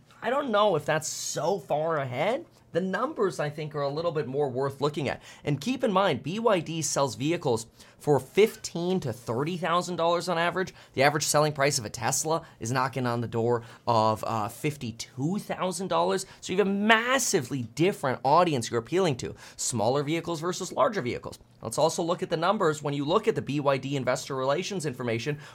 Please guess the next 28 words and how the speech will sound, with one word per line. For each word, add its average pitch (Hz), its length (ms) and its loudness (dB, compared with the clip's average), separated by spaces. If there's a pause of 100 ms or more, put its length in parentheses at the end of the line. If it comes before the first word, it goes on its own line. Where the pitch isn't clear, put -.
what 143 80 4
do 156 60 4
you 156 120 6
actually 151 360 2
have 156 440 2 (180)
for 165 120 -2
the 139 100 2
numbers 170 340 2
for 196 120 -6
B 196 140 -8
Y 196 180 2
D? 220 240 -8 (260)
Well, 165 100 2
you're 175 120 2
looking 190 340 -2
at 151 140 0
numbers 156 440 2 (260)
that 170 320 4 (160)
aren't 233 240 8
anywhere 202 360 2
near, 151 440 2 (180)
uh, 151 200 6
Tesla's 127 720 2
numbers 127 440 0
in 123 60 -2
terms 135 260 0
of 107 80 -4
margins. 131 420 2